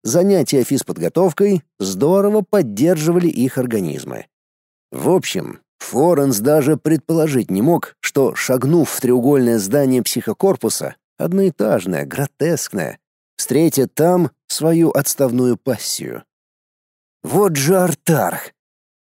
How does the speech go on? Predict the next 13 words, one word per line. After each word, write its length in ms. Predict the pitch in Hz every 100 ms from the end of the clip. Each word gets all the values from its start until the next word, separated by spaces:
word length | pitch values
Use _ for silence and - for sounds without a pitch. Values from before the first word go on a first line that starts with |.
| -
Знал 520 | 69 76 104 107 98
бы, 160 | 101 101
что 260 | - -
это 160 | 107 113
бестия 460 | 95 117 98 - 117
еще 200 | - 113
на 120 | 104
работе, 500 | 101 143 - 60 62
зашел 460 | 80 113 - 123
бы 100 | 107
с 140 | 123 127
резервного 640 | 151 104 110 113 123 147
входа. 500 | 143 - 92 65 58